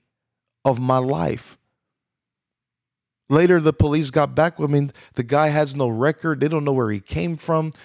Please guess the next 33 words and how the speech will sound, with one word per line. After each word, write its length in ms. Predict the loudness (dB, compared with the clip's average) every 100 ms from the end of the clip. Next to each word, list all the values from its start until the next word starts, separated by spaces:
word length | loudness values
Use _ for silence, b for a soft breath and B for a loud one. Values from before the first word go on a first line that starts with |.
| B -4
They 80 |
don't 160 | -2 2
know 120 | 0
his 240 | 0 -4 -6
name. 480 | -4 -2 0 -2
They 80 | 0
don't 160 | 0 0
know 160 | -2 -2
any 260 | 0 4 4
of 160 | 4
his 160 | 0 -4
background. 720 | -2 -2 -2 -4 -6 -4 -2
This 180 | -4 -2
guy 320 | -2 0 0
was 180 | -2 -4
demon 360 | -6 -6 -8
possessed. 540 | -8 -8 -8 -10 -16 -18 _ _ _ _ _ _ _ _ _ _ _ _ _ _ _ _ _ _ _ _ _ _ _ _ _ _ _ _
So 160 | -2 2
now 280 | 4 4
I'm 180 | 2 2
really 240 | 4 4 2
scared. 540 | -2 -2 0 0 -4 -10 _ _
I'm 120 | 0
like, 120 | 0 2
"Oh 160 | 0
my 180 | 2 0
goodness, 380 | 0 -2 0 0
what 180 | 2 2
did 120 | 2
I 120 | 0
get 220 | 0 -2
myself 420 | -2 -4 -2 -2 0
into?" 400 | -2 -4 -12